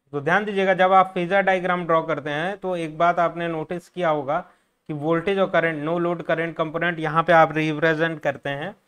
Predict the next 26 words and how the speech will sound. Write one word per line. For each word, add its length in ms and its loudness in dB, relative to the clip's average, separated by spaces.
और 120 2
इसके 240 -2
दो 220 2
कंपोनेंट 500 -2
होते 220 -4
हैं, 100 -4
एक 120 -6
आईडब्ल्यू 520 0
और 220 -2
एक 300 -6
I 240 -2
म्यू। 240 -6
तो 240 -8
आईडब्ल्यू 540 0
को 120 -4
आप 240 2
छोटा 320 -2
रिप्रेजेंट 600 -6
करते 260 -6
हैं 300 -8
and 200 -2
I 240 6
म्यू 180 0
वाले 280 2
कंपोनेंट 500 -6
को 100 -4